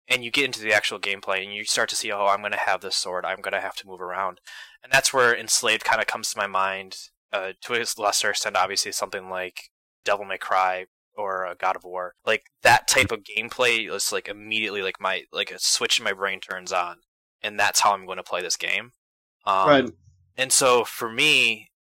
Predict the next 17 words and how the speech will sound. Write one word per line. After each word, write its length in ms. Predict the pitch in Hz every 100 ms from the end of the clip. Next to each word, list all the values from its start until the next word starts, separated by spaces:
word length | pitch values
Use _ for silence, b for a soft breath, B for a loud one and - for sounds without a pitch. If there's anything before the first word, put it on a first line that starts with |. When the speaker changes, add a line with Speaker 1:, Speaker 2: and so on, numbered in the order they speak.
| _ _ _ _
Speaker 1:
then 120 | 131
I, 180 | 120 107
I 40 | 113
don't 280 | 123 113 92
wanna 260 | 92 107
use 220 | 95 90
those 160 | 92 -
healing 240 | 90 90
items. 280 | 87 90 90
I 100 | 92
wanna 320 | 92 92 98 92
be 320 | 98 95 104
going 280 | - 101 104
through 360 | 101 - 95 98
and 220 | 95 92 _ _
having 540 | - 104 107 104 101 98
as 240 | 95